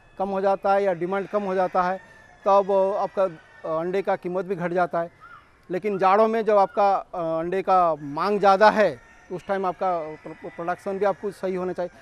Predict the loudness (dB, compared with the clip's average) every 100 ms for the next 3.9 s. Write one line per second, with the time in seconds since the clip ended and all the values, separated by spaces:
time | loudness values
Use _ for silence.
0 | -10 -8 -4 -2 0 -2 0 4 6 4
1 | 2 0 0 0 -4 -12 -16 -16 -14 -10
2 | -8 -6 -6 -2 0 0 -4 -12 -14 -14
3 | -8 -6 -6 -10 -6 -2 0 -2